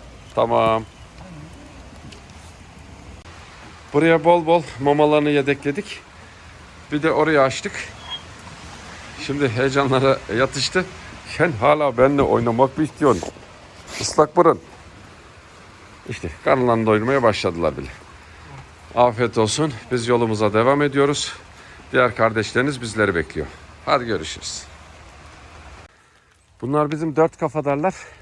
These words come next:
Mamanın birazını şöyle dışarıya yedekledim. Diğeri de burada yuvanın ıslanmayacak şekilde koydum. Şimdi yine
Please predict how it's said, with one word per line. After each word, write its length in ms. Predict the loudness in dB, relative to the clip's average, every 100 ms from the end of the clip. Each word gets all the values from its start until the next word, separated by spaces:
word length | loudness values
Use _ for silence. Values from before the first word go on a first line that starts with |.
| -20 _ -20 -20 -20 -20 -20 -8
Mamanın 360 | -4 -2 0 0
birazını 400 | 0 0 -2 -2
şöyle 320 | -2 0 -2 -6 -12
dışarıya 460 | -10 -4 -2 0 0
yedekledim. 580 | -2 -4 -4 -4 -4 -6 -10 _ -20 -20 -20 -20 -20 -20 _ -4
Diğeri 280 | 0 0
de 120 | 0 -4 -6 -6
burada 320 | -2 0 0 -2 -8
yuvanın 440 | -4 -2 -2 -4 -6
ıslanmayacak 580 | -2 0 0 -2 -6
şekilde 360 | -6 -10 -8 -8
koydum. 340 | -4 -6 -6 -12 -16 -20 -20 -20 -20
Şimdi 320 | -14 -6 -6 -6 -16 -20 -16 -8
yine 240 | -4 -4